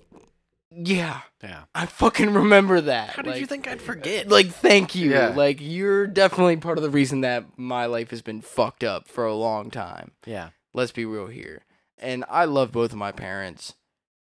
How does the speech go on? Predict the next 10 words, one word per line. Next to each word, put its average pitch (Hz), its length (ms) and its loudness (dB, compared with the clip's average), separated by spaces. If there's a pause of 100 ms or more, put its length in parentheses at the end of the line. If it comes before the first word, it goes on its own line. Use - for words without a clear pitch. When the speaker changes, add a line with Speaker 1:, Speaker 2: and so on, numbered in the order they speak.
(260)
Speaker 1:
And 104 800 -10 (880)
not 107 380 -6
to 110 80 -12
kinda 95 300 -12
point 104 360 -14
the - 80 -20
blame 95 320 -12
in 92 160 -14
one 92 220 -12
area 78 680 -12